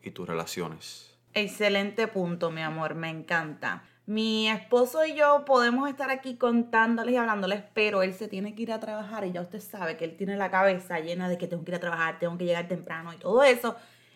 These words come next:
Speaker 2: Así que hasta aquí vamos a tener que dejar el episodio de hoy.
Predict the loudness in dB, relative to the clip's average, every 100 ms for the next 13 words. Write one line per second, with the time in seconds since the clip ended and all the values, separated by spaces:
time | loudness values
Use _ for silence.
0 | 0 0 2 4 6 4 2 6 8 8
1 | 8 8 6 4 0 4 4 6 8 8
2 | 6 2 0 4 6 6 6 4 2 0